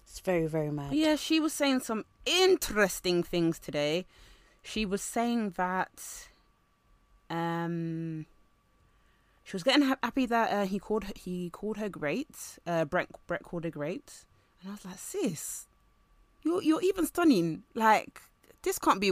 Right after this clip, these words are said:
Speaker 2: I was like, "No, no, no, no, no, no.
Speaker 1: Hmm.
Speaker 2: This cannot be what is exciting you." I was like, "Okay, let me just pause. Let me, let's see how she gets on." Then she said that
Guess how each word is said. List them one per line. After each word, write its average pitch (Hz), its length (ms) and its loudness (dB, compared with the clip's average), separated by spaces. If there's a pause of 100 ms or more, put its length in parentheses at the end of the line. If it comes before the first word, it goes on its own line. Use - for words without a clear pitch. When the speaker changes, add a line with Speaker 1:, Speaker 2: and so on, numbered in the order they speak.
(160)
Speaker 2:
I 302 80 4
was 311 80 2
like, 208 100 2
"No, 180 120 4
no, 156 120 2
no, 135 140 -4
no, 135 120 -6
no, 127 160 -8
no. - 100 -14 (1400)
Speaker 1:
Hmm. 175 340 -4
Speaker 2:
This 339 240 12
cannot 294 460 8
be 247 240 4
what 233 180 8
is 226 140 8
exciting 220 580 4
you." 143 240 0 (1000)
I 202 60 -2
was - 100 -6
like, 185 140 -2
"Okay, 180 200 -2
let 185 140 2
me 220 60 0
just 185 180 -6
pause. 143 320 -6
Let 214 100 -2
me, 220 160 -2
let's 214 180 -4
see 170 360 -4 (160)
how - 160 -4
she 165 160 -8
gets - 200 -8
on." 135 200 -6 (640)
Then 339 180 4
she 320 140 2
said 233 320 0
that 175 300 0